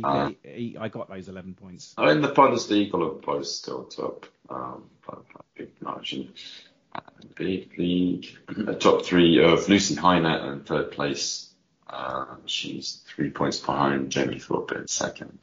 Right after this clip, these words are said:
Speaker 1: and Marlene Allen still top.
Speaker 2: Mm. It's quite close though. It is still close. I think Jamie
Speaker 1: Yeah,
Speaker 2: Thorpe
Speaker 1: I mean,
Speaker 2: beat them.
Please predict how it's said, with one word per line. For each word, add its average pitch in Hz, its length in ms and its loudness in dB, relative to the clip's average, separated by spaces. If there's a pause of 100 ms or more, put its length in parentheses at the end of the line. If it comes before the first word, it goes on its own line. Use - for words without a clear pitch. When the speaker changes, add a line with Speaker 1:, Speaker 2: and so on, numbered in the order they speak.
Speaker 1:
and 67 340 0
Marlene 69 600 4
Allen 64 460 2
still - 460 -8
top. - 200 -16 (1160)
Speaker 2:
Mm. 90 560 -8
It's 165 120 -6
quite - 260 2
close 123 300 0
though. 90 160 -14 (180)
It 131 140 -6
is 131 100 -8
still 117 160 -6
close. 90 380 -14
I - 20 -16
think 104 240 -10 (420)
Jamie 113 200 4
Speaker 1:
Yeah, 147 320 8
Speaker 2:
Thorpe - 120 -6
Speaker 1:
I 104 120 8
mean, 120 100 4
Speaker 2:
beat - 100 -2
them. 90 160 -16